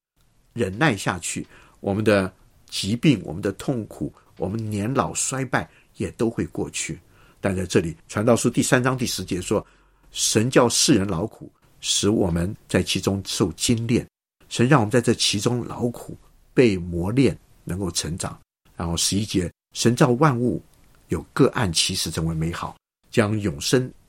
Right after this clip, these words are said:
摆在我们世人心里。”但神的作为从始至终，我们人不能参透。所以在这里让我们警觉，永恒的部分是属于神的，永恒部分我们在追求，我们在设法明白，但是我们没有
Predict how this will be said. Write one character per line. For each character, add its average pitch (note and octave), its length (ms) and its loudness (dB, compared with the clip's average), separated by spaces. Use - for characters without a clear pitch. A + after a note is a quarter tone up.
摆 D#2 120 -4
在 F#2+ 140 2
我 - 80 0
们 F2 80 0
世 - 220 4
人 E2+ 120 2
心 G2 240 0
里。” - 140 -8
但 F#2+ 140 2
神 F2 180 -2
的 F2 140 -6
作 D3 300 4
为 D#2+ 200 0
从 B2+ 220 -2
始 D#3 240 2
至 C3 180 -2
终， A#2 240 2
我 F2+ 80 -4
们 G2+ 140 2
人 G2+ 240 2
不 D#3 80 4
能 B2 220 0
参 D3+ 260 -2
透。 - 180 -2
所 - 140 2
以 C#3+ 40 6
在 D3+ 120 2
这 D#3 140 0
里 A2 80 -2
让 F#2+ 240 0
我 E2+ 40 -4
们 E2+ 120 -6
警 C2 200 -8
觉， - 160 -8
永 A#2 180 4
恒 C#3+ 140 2
的 F#3+ 80 2
部 F3+ 120 2
分 A#2 240 4
是 - 140 -12
属 D#2+ 180 -8
于 E2 60 -8
神 - 220 -8
的， - 120 -18
永 G2 160 -4
恒 A2+ 100 -2
部 A#2+ 100 0
分 G#2 280 2
我 F#2+ 140 -2
们 F#2 120 0
在 E2+ 220 2
追 A2+ 160 0
求， F2 380 -2
我 E2 80 -8
们 E2+ 80 -6
在 F#2 180 -4
设 - 160 0
法 - 160 -2
明 D#2 220 -10
白， - 240 -10
但 A2 100 -4
是 F2 300 0
我 F2 120 -8
们 G2 240 -8
没 A#2+ 220 2
有 C3+ 160 8